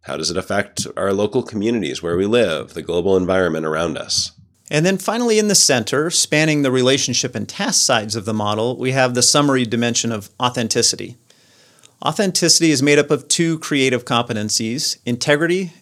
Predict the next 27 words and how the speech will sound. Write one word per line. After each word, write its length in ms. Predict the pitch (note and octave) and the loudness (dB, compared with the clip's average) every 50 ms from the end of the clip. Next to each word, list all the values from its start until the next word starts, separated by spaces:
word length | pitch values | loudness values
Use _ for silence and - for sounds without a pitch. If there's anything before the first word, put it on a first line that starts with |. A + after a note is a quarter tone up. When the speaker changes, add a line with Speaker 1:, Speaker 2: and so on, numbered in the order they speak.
| _ - | _ -4
Speaker 2:
and 220 | B2+ B2+ A#2+ B2 | -2 -2 -2 -2
courageous 540 | - - C3 B2 B2+ B2+ B2 G#2+ B2 - - | -4 -4 -2 0 0 0 0 0 -2 -2 0
authenticity. 800 | A2+ A2 G#2 - A2 G#2 - A2+ G#2+ - - - - - B2 - _ _ _ _ _ _ _ _ _ _ _ _ _ _ _ _ _ _ - | -2 -2 -2 -4 -4 -4 -2 -2 -2 -2 -4 -8 -12 -18 -20 -20 _ _ _ _ _ _ _ _ _ _ _ _ _ _ _ _ _ _ -8
Integrity 500 | E3 F3+ F3+ - C4+ - D4+ C4+ C4 - | -6 -4 -2 -2 -4 -4 -4 -4 -2 0
isn't 220 | G#3 G3+ G3 F3+ D3 | 2 2 2 0 0
exactly 580 | C3+ C3+ B2 A#2 B2+ B2 B2+ B2+ B2+ D3 C3+ | -2 -2 0 2 2 4 2 2 0 0 2
like 220 | B2+ B2 A#2+ A#2+ - | 2 2 2 0 -2
we 100 | B2 A2 | -4 -2
normally 420 | G#2+ G#2 G#2 A2 A#2+ C#3 C#3+ C#3+ | -2 -2 -2 -2 -2 -2 -4 -4
think 240 | C#3+ - D#3+ D#3 D#3+ - | -6 -6 -6 -6 -4 -2
of 160 | D3+ D3 D3+ | 0 2 2
that 160 | D#3 C#3+ - | 2 2 4
word. 380 | D#3+ E3 E3+ E3+ E3+ E3+ E3+ E3+ E3 - | 4 4 4 4 4 2 -2 -6 -8 -2
It's 280 | - C#3+ C3 B2+ - - | 0 2 2 2 0 0
not 120 | F3+ F3+ | -2 0
so 120 | - - | 0 0
much 360 | F3+ F3 D#3+ - - - - A#2+ | 2 2 2 2 0 -2 -4 -4
behaving 480 | C3 B2 B2 D3 C#3 B2+ A2+ G#2 - | -2 0 2 2 2 0 0 -2 0
ethically 460 | C3 D3 D3 - C3 - - A2+ G2+ | -2 -2 0 -2 -4 -4 -2 -2 -4
per 180 | F#2 - - G#2 | -4 -4 -4 -4
se, 440 | - - A2 A2 A2 A2+ B2+ C#3 - _ _ _ _ _ _ _ _ - | -2 -2 -2 -4 -4 -6 -8 -10 -12 _ _ _ _ _ _ _ _ -2
though 240 | - B2 A#2+ A2+ | 2 4 4 4
it's 140 | A2+ A2 - | 4 4 4
likely 280 | B2+ A#2 A2+ - A#2 A2 | 2 2 2 0 -4 -6
to 140 | - - A2+ | -4 -6 -6
include 320 | G#2 G#2 - C3 B2 A2 | -6 -6 -4 -4 -2 -2
that. 300 | G#2 G2+ G#2+ G#2+ - _ | 0 -2 -2 -2 -6 _